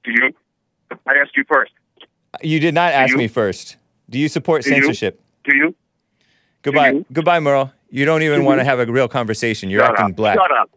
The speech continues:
Speaker 2: All right, goodbye. What the heck? Merle has anger. "That's true," says Noel Espiritu.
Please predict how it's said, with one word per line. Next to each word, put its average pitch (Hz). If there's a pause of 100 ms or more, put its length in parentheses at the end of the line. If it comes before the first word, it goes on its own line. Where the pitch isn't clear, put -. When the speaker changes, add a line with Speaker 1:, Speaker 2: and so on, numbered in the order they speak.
(260)
Speaker 2:
All 95
right, 85
goodbye. 87 (380)
What -
the 92
heck? 107 (1400)
Merle 190
has 175
anger. 139 (440)
"That's 185
true," 220
says 120
Noel 107
Espiritu. 90